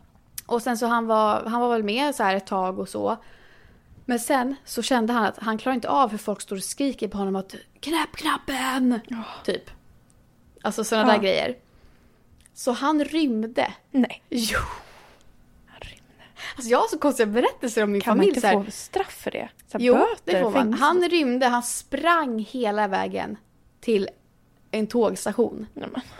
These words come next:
Speaker 1: Alltså,
Speaker 2: Gubben.
Speaker 1: typ så här på morgonen eller på natten eller vad fan det var.
Speaker 2: Ja.
Speaker 1: Så tog, så typ så här lyfte han med något tåg hem.
Speaker 2: Ja.
Speaker 1: Kom hem och sen vart det rättegång och allting.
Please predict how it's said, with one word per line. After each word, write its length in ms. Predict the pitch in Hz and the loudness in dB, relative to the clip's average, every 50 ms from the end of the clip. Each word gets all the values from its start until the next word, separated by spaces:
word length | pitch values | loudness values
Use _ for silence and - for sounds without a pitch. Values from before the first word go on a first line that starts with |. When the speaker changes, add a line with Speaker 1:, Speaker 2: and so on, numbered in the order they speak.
| - - _ _ - | -20 -20 _ _ 0
Speaker 1:
Alltså, 380 | - 277 240 214 233 254 240 214 170 - - - - - - - - - - - - - - | 2 2 2 4 4 4 4 4 2 -4 -4 -6 -10 -12 -16 -18 -20 -20 -20 -16 -10 -4 -2
Speaker 2:
Gubben. 180 | 269 247 233 | 0 0 2
Speaker 1:
typ 80 | 233 311 | 4 6
så 40 | 277 | 8
här 240 | 277 269 262 214 214 | 8 8 6 4 2
på 80 | 254 | 2
morgonen 560 | 240 254 262 254 247 247 247 233 240 240 233 226 | 2 6 6 6 6 6 4 2 2 0 0 0
eller 140 | 220 220 | -2 -2
på 80 | 220 233 | 0 0
natten 360 | 240 240 240 - - - 214 | 0 0 0 0 -6 -4 -4
eller 100 | 208 202 | -4 -4
vad 80 | 196 - | -4 -4
fan 160 | 202 190 196 | -4 -4 -4
det 60 | 190 | -4
var. 180 | 185 175 185 - | -2 -2 0 0
Speaker 2:
Ja. 200 | 226 214 214 214 - - - - - - - _ _ _ _ _ _ _ | 0 -2 -2 -6 -10 -16 -20 -20 -20 -20 -20 _ _ _ _ _ _ _
Speaker 1:
Så 100 | - 294 277 | -12 -8 -2
tog, 280 | - 339 311 - 247 | 0 0 0 0 -2
så 120 | - 294 285 | -2 -2 -2
typ 180 | 285 277 262 | -2 -2 0
så 60 | 269 | 0
här 100 | 240 226 233 | 0 0 -2
lyfte 360 | - - 247 262 254 - - | -6 -4 -4 -4 -4 -2 0
han 140 | 254 247 226 | 0 2 2
med 80 | 208 202 | 0 -2
något 300 | 202 - - - - - | -2 -6 -8 -16 -16 -16
tåg 380 | - - 277 262 220 196 196 | -10 -6 -2 0 0 0 0
hem. 240 | 208 233 226 - 214 220 | -2 -2 -2 -2 -2 -4
Speaker 2:
Ja. 60 | 226 - - - - _ _ _ _ - _ _ _ - - - _ _ - | -8 -8 -10 -20 -20 _ _ _ _ -20 _ _ _ -20 -20 -20 _ _ -4
Speaker 1:
Kom 180 | - 247 247 | 0 0 2
hem 380 | 240 240 214 208 202 202 208 - | 2 2 2 2 2 0 -2 -6
och 160 | - - 226 220 | -4 -4 -2 0
sen 140 | 233 214 | 0 0
vart 200 | 214 214 214 214 | 0 0 -2 -2
det 100 | - 202 | -6 -4
rättegång 480 | 196 202 - - - 202 202 196 196 190 | -4 -6 -6 -6 -6 -2 0 0 0 0
och 100 | 208 - | -2 -4
allting. 420 | - - - - - - - - | -6 -6 -6 -8 -8 -8 -10 -14